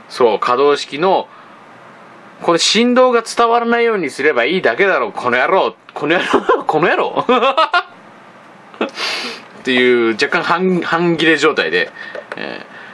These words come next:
ー、じゃあ、空から吊るせばいいんだ、外から吊るせばいいんだっていうんで、今回これを試しに、めっちゃ安かったんで、試しです。で、レビュー見たら、もうすぐ壊れましたとかっていう話もあったんで、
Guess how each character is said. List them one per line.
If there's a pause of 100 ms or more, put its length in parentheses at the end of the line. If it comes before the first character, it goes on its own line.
(140)
ー、
じ
ゃ
あ、 (400)
空
か
ら
吊
る
せ
ば
い
い
ん
だ、
外
か
ら
吊
る
せ
ば
い
い
ん
だ
っ
て
い
う
ん
で、 (180)
今
回
こ
れ
を (100)
試
し
に、 (280)
め
っ
ち
ゃ
安
か
っ
た
ん
で、
試
し
で
す。 (840)
で、
レ
ビ
ュ
ー
見
た
ら、 (180)
も
う
す
ぐ
壊
れ
ま
し
た
と
か
っ
て
い
う
話
も
あ
っ
た
ん
で、